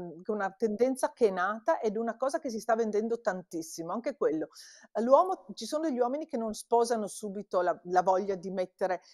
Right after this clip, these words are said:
una maglia dolce vita, perché magari le, la pensano, "Eh, sei un po' sportivo così", però anche la,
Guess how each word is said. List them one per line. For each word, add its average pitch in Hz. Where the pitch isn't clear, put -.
una 190
maglia 190
dolce 180
vita, 175
perché -
magari 202
le, 180
la 180
pensano, 185
"Eh, 254
sei 175
un 175
po' 180
sportivo 190
così", 196
però 269
anche 277
la, 190